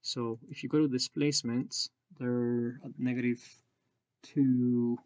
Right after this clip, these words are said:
uh, range. So they're less than a millimeter. So this force is not gonna be very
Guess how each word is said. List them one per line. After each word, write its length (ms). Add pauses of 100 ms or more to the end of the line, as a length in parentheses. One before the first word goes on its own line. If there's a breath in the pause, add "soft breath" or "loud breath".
(1500)
uh, 100
range. 540 (140)
So 240
they're 520 (280)
less 220
than 140
a 40
millimeter. 560
So 320
this 160
force 320
is 100
not 100
gonna 100
be 140
very 440